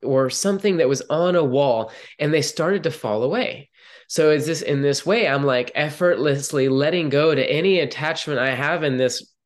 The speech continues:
life, even the things I'm grateful for, and they're falling away. And what is left behind when everything is fallen away is the wall, which could not be destroyed. And it was, like, eternal love. And it was the, it was, like, the experience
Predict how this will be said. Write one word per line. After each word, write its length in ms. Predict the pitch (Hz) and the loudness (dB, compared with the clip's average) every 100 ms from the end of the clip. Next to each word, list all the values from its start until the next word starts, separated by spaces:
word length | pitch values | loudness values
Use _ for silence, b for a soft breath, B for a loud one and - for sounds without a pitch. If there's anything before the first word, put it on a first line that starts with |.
| _ _ _ _ - | _ _ _ _ -8
life, 800 | 117 131 196 117 135 139 - _ _ _ _ _ _ _ _ - | -4 -2 0 0 -2 -6 -18 _ _ _ _ _ _ _ _ -4
even 280 | 156 185 175 | 0 2 2
the 80 | 165 | 2
things 300 | 170 156 139 | 0 0 0
I'm 120 | 127 | 0
grateful 460 | 131 196 233 143 | 2 0 0 -4
for, 340 | 127 127 127 123 | -4 2 4 4
and 120 | 135 | 2
they're 120 | 143 | -2
falling 380 | 147 117 123 143 | -2 0 0 0
away. 320 | 165 220 - B B B - | 0 -2 -4 B B B -4
And 260 | 151 139 | 0 0
what 240 | 135 185 147 | 2 2 2
is 220 | 165 139 | 0 2
left 540 | 143 180 196 - 143 | 2 2 -2 -6 -4
behind 600 | 135 123 165 220 175 151 | -4 -2 0 2 2 2
when 120 | 135 | 2
everything 420 | 131 170 160 156 135 | 2 2 0 0 -2
is 100 | 123 | -2
fallen 260 | 127 117 | 0 2
away 200 | 143 208 | 2 2
is 140 | 160 127 | 2 2
the 160 | 139 | 2
wall, 400 | 127 180 180 151 | 2 4 4 4
which 180 | 143 - | 4 0
could 180 | - 160 | -4 -2
not 240 | 151 123 | 0 -2
be 160 | 131 131 | -2 -2
destroyed. 600 | 123 120 - 170 190 156 | -2 -6 -4 2 4 4
And 120 | 135 | 2
it 80 | 139 | 0
was, 220 | 143 131 | 0 2
like, 200 | 135 131 | 0 0
eternal 480 | 139 - 135 127 127 | -4 -4 -4 0 0
love. 520 | 151 127 90 127 - _ _ _ _ _ _ _ 143 | 0 0 -2 -6 -14 _ _ _ _ _ _ _ -4
And 120 | 135 | 0
it 40 | |
was 180 | 135 120 | 0 0
the, 180 | 143 147 | -2 0
it 240 | 143 143 | 0 0
was, 260 | 143 127 131 | -2 -2 0
like, 280 | 139 135 127 | -2 -2 -6
the 160 | 143 | -4
experience 1500 | 135 123 - - - - 202 208 185 139 117 104 101 - | -4 -4 -6 -4 -6 -2 4 6 6 4 0 -4 -6 -10